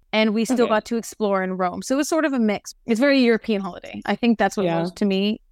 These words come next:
Speaker 1: European holidays are not really you being, like, fully relaxed.
Speaker 2: That's like a Caribbean holiday.
Speaker 1: Exactly, which is lovely.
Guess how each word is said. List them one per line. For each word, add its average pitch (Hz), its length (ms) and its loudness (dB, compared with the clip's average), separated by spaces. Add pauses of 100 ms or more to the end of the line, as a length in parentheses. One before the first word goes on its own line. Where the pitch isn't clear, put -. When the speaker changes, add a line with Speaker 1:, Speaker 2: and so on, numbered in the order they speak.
Speaker 1:
European 196 420 0
holidays 185 380 0
are 185 120 -4
not 185 240 -2
really 175 400 0 (420)
you 190 240 2
being, 180 240 2
like, 180 200 -2
fully 180 320 0
relaxed. 175 560 -2
Speaker 2:
That's 190 240 2
like 226 100 2
a 214 80 2
Caribbean 170 460 -2
holiday. 175 420 -4 (140)
Speaker 1:
Exactly, - 680 -4
which 247 160 0
is 359 140 4
lovely. 202 420 2